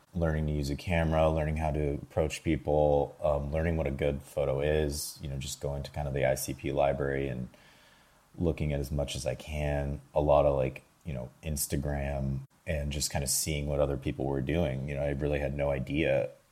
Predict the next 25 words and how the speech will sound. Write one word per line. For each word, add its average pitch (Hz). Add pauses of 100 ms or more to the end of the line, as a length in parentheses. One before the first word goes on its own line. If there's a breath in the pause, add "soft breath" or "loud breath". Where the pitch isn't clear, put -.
(180)
about 67 (220)
the 80
history 82
of 76
photography, 76
what 69
made 73
a 73
good 69
photo, 71
you 71
know. 69 (880 soft breath)
I 101
did 107
have 98 (140)
kind 101
of, 80
like, 76 (120)
a 87
love 78
of 71
art 78 (380)
in 90
my 76
childhood 76